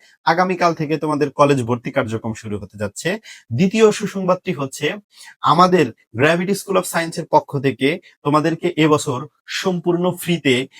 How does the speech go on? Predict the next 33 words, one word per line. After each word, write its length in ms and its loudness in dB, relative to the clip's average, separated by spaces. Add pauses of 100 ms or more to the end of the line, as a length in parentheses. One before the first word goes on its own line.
(140)
অনলাইন 520 2
আবেদন 380 2
করে 180 0
দেওয়া 160 -4
হবে। 260 -8 (320)
কলেজের 540 4
অনলাইন 520 4
আবেদন 420 2
করে 180 0
দেওয়া 160 2
হবে 280 -2 (200)
সম্পূর্ণ 520 -2
ফ্রিতে, 380 -8 (260)
কোনো 200 0
সার্ভিস 460 0
চার্জ 240 -8
নেওয়া 180 -2
হবে 180 -2
না। 200 -4 (340)
Just 360 0
তোমাদের 320 2
বোর্ড, 400 -2
আহ, 200 4
বোর্ডের 440 4
যে 120 2
ফিটা, 380 -2 (260)
সেই 200 2
বোর্ডের 280 0
ফিটা 260 -6
শুধু 220 -6
দিবা 220 -6
তোমরা। 320 -12 (360)
এবছর 500 2